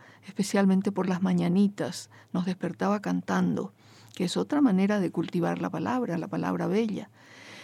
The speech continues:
Bueno, y mi abuelito nos contaba cuentos,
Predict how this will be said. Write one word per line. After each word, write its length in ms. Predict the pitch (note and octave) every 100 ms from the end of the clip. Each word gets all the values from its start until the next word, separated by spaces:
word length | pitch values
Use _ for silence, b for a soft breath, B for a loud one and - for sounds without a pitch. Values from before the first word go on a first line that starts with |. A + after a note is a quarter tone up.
| B B
Bueno, 400 | F#3 F#3+ F3+ -
y 140 | - A3+
mi 120 | C4
abuelito 440 | C4+ B3 C4 -
nos 160 | D4+ A3
contaba 400 | A#3+ G#3 A#3 A3
cuentos, 840 | - B3 A3 F3+ - G3 - -